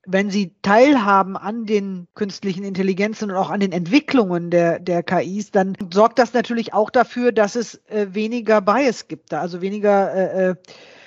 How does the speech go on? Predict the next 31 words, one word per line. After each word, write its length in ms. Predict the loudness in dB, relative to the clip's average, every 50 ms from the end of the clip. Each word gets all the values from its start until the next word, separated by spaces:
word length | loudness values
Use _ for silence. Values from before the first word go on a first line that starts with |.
| -20 _
vordefinierte 960 | _ 0 2 4 4 4 4 0 0 -2 -2 0 0 2 4 2 2 2 0
Vorurteile 600 | -2 0 4 4 6 4 4 2 2 2 2 0 -2
und 80 | -6
Probleme. 560 | -8 -12 -8 -2 0 0 0 0 0 -2 -4
Und 100 | -2 -2
wir 140 | -2 -2 0
wissen 200 | -2 -2 -2 -2
ja 140 | 0 2 2
alle, 140 | 4 2 2
es 200 | 0 -2 -4 -6
gibt 160 | -10 -4 -2
ja 60 | -2
diese 220 | -2 -2 -4 -6 -6
berühmten 340 | -6 -6 -8 -8 -8 -6
Beispiele, 560 | -2 -2 -2 -2 -2 -6 -6 -4 -2 -2 0 0
was 320 | -2 -2 -4 -8 _ _
Google 300 | -12 -6 0 2 4 4
am 120 | 4 2
Anfang 340 | 0 -6 -6 -6 -8 -6 -6
nicht 180 | -8 -10 -6 -4
konnte 300 | -4 -4 -2 -2 -4 -4
in 100 | -2 0
der 100 | 0 2
Bildersuche 640 | 2 2 2 2 0 -2 -4 -8 -12 -8 -6 -4
oder 260 | -2 0 0 2 2
warum 240 | 2 2 0 0 -2
Alexa 600 | -2 0 0 0 -2 -2 -2 0 2 2 2 0 -2
bestimmte 440 | -6 -8 -10 -10 -8 -8 -8 -4
Wörter 300 | -2 -2 -2 -2 -2 -4
nicht 240 | -4 -4 -8 -10 -4
kannte. 460 | -4 -2 -2 -4 -6 -6 -6 -6 -6